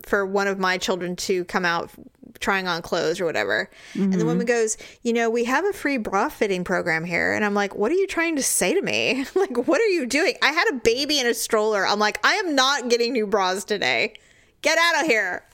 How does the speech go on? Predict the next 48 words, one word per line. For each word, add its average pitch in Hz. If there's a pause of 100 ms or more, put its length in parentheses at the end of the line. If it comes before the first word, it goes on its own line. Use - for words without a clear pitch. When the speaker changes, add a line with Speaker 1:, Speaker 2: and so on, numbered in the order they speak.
(440)
Speaker 1:
Like, 269
"No, 381
it's 330
ill-fitting 440
because 302
I 294
just 349
had 370
a 311
fucking 311
baby. 247 (420)
Leave 320
me 831 (140)
alone." 381
I 220
was, 294
I 247
Speaker 2:
So 285
Speaker 1:
mean, 254
she - (100)
was, 453
like, 226
relentless. 262
I'm 277
like, 277 (920)
"I 349
don't, 494
you 320
know, 330
I 311
get 403
what 622
you're 381
saying. 214
You 247
must 339
think 392
that 330
I'm 277
wearing 254
an 226
ill-fitting 240
bra, 190
but 226
right 262
now 247
I'm 247
barely 226